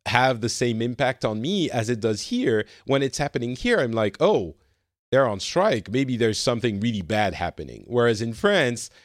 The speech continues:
if it was, you know, if there's a strike happening, I'm like, "Uh, maybe something's happening, but it might very possibly just be that, you know,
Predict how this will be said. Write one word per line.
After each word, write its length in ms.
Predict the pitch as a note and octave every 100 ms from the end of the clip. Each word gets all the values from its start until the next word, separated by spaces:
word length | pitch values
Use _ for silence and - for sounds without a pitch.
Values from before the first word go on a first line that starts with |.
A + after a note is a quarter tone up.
| _ -
if 220 | B2+ -
it 160 | A2
was, 460 | B2+ A#2+ G#2+ G2 - C#3 C3+
you 140 | C#3
know, 100 | A2
if 80 | G2
there's 220 | G2+ F2+
a 60 | F2
strike 320 | - G3 G3
happening, 440 | C#3+ A#2+ A#2 A2+ A2
I'm 160 | G#2+
like, 280 | G#2+ G2+ - _ _ _ -
"Uh, 300 | F3+ G3+ G3+ G3+
maybe 300 | B3+ F4 C#4+
something's 420 | D#3+ D3 C#3+ A#2+
happening, 520 | C#3 C#3+ A#2 A2 A2
but 120 | A2+
it 180 | A#2 -
might 320 | C3 C3 D#3 _ _ _ -
very 460 | C3 A#2+ C#3+ D3+ C3+
possibly 540 | D3 C#3+ D3 A2+ A#2
just 340 | G2 B2 - G#2+
be 200 | A#2 G#2+
that, 300 | G#2+ G2+ - -
you 140 | A#2
know, 320 | G2+ G2 G2+